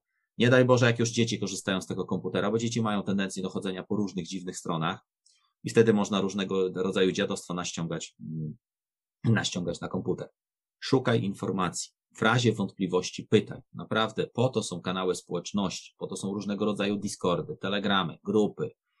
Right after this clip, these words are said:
E, oczywiście mówię o wszystkim darmowym, żebyś, e, żebyś po prostu dostał informacje. Zadaj, nie bój się zadawać pytań. Oczywiście możesz trafić na kretynów w internecie, którzy zaczną się wyśmiewać. Nie przejmuj się tym kompletnie.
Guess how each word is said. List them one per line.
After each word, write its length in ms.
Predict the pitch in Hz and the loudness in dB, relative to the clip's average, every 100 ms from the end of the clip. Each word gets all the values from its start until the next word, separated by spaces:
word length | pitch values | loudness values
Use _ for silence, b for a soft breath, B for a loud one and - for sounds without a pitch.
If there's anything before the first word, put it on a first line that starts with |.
| _ _ - 95 | _ _ -4 0
E, 380 | 95 92 92 95 | 2 2 0 -2
oczywiście 320 | 127 123 127 | -6 0 2
mówię 220 | 120 120 | 4 4
o 20 | |
wszystkim 340 | 117 117 110 101 | 4 -2 0 2
darmowym, 640 | 98 98 85 90 110 120 _ _ - | 2 2 0 -2 -2 -4 _ _ 2
żebyś, 400 | 113 117 117 - | 4 4 2 -2
e, 400 | 98 98 95 95 | -2 0 0 -2
żebyś 280 | 101 110 117 | -2 0 0
po 100 | - | -2
prostu 360 | - 104 - 95 | -2 0 -2 -2
dostał 440 | 82 110 - 104 | 0 0 0 -2
informacje. 640 | 104 - 92 90 82 - 98 | -2 -4 -4 -2 -4 -8 0
Zadaj, 340 | 123 127 127 | 2 2 2
nie 140 | 127 | 2
bój 140 | 147 147 | 4 2
się 120 | 143 | 2
zadawać 380 | 135 131 127 - | 0 0 -2 0
pytań. 360 | - 175 110 | 0 2 2
Oczywiście 420 | 110 127 156 156 143 | 0 -2 -4 0 0
możesz 280 | 123 120 | 2 0
trafić 300 | 120 120 120 | 0 0 0
na 80 | 120 | -4
kretynów 440 | 120 139 156 135 104 | -2 0 2 2 0
w 40 | |
internecie, 480 | 104 98 101 104 101 | -2 -2 -4 -4 -6
którzy 220 | - 104 | -6 -4
zaczną 280 | 101 101 98 | -2 -4 -6
się 140 | - | -6
wyśmiewać. 520 | 104 - 90 90 - _ _ _ | -6 -6 -4 -4 -6 _ _ _
Nie 140 | 107 127 | 2 2
przejmuj 320 | 131 127 123 | 4 2 2
się 120 | 117 | -2
tym 140 | 113 110 | -4 -2
kompletnie. 720 | 107 104 101 - 107 117 120 | -2 0 -2 -2 0 0 -2